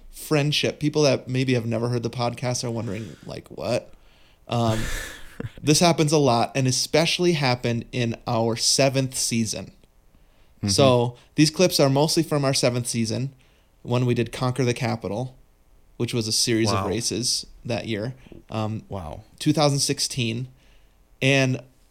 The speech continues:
Speaker 1: for some reason, stuff started hitting the fan.
Speaker 2: Uh-huh.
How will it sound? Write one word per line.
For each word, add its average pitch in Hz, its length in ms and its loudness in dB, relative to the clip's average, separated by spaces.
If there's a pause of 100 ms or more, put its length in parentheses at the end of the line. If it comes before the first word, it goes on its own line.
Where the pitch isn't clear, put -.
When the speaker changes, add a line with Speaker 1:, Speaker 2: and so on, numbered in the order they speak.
Speaker 1:
for 123 220 -6
some 147 400 0
reason, 135 540 0 (1300)
stuff - 400 0
started 120 340 0
hitting - 460 -6
the 123 80 -2
fan. 120 580 -2 (720)
Speaker 2:
Uh-huh. 104 280 -2